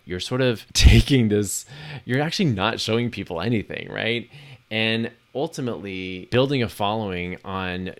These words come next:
uh, teaching people nothing of, you know, how to make nothing out of something doesn't really, to me, build the kind of audience I wanna build, right?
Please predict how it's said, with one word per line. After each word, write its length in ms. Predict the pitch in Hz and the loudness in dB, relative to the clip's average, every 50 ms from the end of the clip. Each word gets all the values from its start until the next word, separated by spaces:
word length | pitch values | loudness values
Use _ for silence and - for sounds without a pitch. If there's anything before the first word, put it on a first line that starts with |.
| _ - | _ -8
uh, 280 | 92 92 90 87 90 | -6 -4 -2 -4 -4
teaching 320 | 87 - - 104 - 113 101 | -4 -6 -6 -4 -2 -2 -2
people 360 | 95 95 - 92 87 85 85 | -4 -4 -4 -4 -4 -2 -2
nothing 720 | 85 85 90 110 - - 110 80 80 78 80 85 85 - - - | -4 -4 -4 -4 -4 -4 -4 -4 -4 -4 -4 -6 -8 -10 -10 -8
of, 460 | 85 85 82 80 80 80 80 90 92 - - | -6 -4 -2 -2 -2 -4 -6 -8 -12 -10 -6
you 120 | 92 87 | -6 -4
know, 100 | 82 76 | -4 -4
how 180 | - - 101 98 | -4 -4 -4 -2
to 60 | 98 | -2
make 360 | 92 90 90 95 90 - - _ - | -2 -2 -2 -2 -2 -6 -12 _ -14
nothing 500 | - 87 85 85 85 87 90 - 90 85 | -12 -10 -6 -6 -6 -6 -6 -6 -8 -8
out 100 | 76 73 | -6 -8
of 80 | 78 80 | -8 -8
something 640 | - - 131 131 123 - 87 76 73 76 80 87 92 - | -6 -4 -4 -4 -4 -6 -6 -6 -6 -8 -8 -10 -8 -6
doesn't 320 | - 127 139 - 170 - - | -4 -4 -2 -2 -4 -4 -6
really, 680 | 98 85 87 95 110 117 117 113 101 95 95 92 - - - | -8 -6 -2 0 2 2 2 2 0 0 -2 -4 -8 -8 -8
to 160 | - - 101 | -6 -4 -2
me, 520 | 95 101 120 135 123 107 101 98 95 95 | -2 -2 0 0 0 0 0 0 -2 -4
build 800 | 82 - - 87 - - 104 101 101 101 101 101 90 - - - _ - | -6 -8 -14 -12 -4 0 2 2 2 2 0 -2 -4 -8 -12 -14 _ -10
the 80 | - | -10
kind 220 | 101 - - 113 110 | -8 -6 -4 -4 -2
of 80 | 98 | -2
audience 320 | 92 92 87 80 80 - - - | -2 -4 -4 -6 -8 -10 -12 -10
I 180 | - 82 82 76 | -8 -6 -6 -6
wanna 200 | 71 73 69 62 | -6 -8 -10 -12
build, 320 | - - - - - - - | -12 -14 -14 -14 -14 -14 -10
right? 260 | - 82 82 87 - | -6 -6 -4 -4 -6